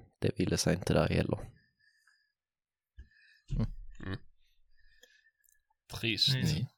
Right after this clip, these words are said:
Speaker 1: Ja,
Speaker 3: Ja, det kan vara
Speaker 1: så kan
Speaker 3: svårt
Speaker 1: det vara.
Speaker 3: ibland.
Speaker 1: Mm.
Speaker 3: Jag har aldrig varit med om det än, men, eh, en del säger det.
Speaker 2: Mm, mm, mm.
Speaker 1: Ja, nej, men här bjuder
Speaker 2: Det är
Speaker 1: man
Speaker 2: ju
Speaker 1: på,
Speaker 2: fan svårt.
Speaker 1: på fin vildsvinsjakt i Skåne och så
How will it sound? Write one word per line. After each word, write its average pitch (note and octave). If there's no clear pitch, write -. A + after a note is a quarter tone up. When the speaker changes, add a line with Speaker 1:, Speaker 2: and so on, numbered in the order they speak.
Speaker 1:
Ja, A#2+
Speaker 3:
Ja, A#2+
det E2
kan F#2
vara A#2
Speaker 1:
så A2+
kan -
Speaker 3:
svårt A2
Speaker 1:
det D#3
vara. C#3
Speaker 3:
ibland. A#2+
Speaker 1:
Mm. F#2
Speaker 3:
Jag A#2
har G2+
aldrig F#2+
varit G#2+
med G2
om A2+
det B2+
än, G#2+
men, F#2+
eh, F#2+
en G2
del G#2
säger B2
det. B2+
Speaker 2:
Mm, C#3
mm, C#3
mm. C3+
Speaker 1:
Ja, G#2+
nej, A2
men A2+
här F#2
bjuder A#2
Speaker 2:
Det A2+
är A#2
Speaker 1:
man A2
Speaker 2:
ju G#2
Speaker 1:
på, A#2
Speaker 2:
fan A2+
svårt. B2+
Speaker 1:
på A2+
fin G#2
vildsvinsjakt F#2+
i -
Skåne G2+
och F2
så -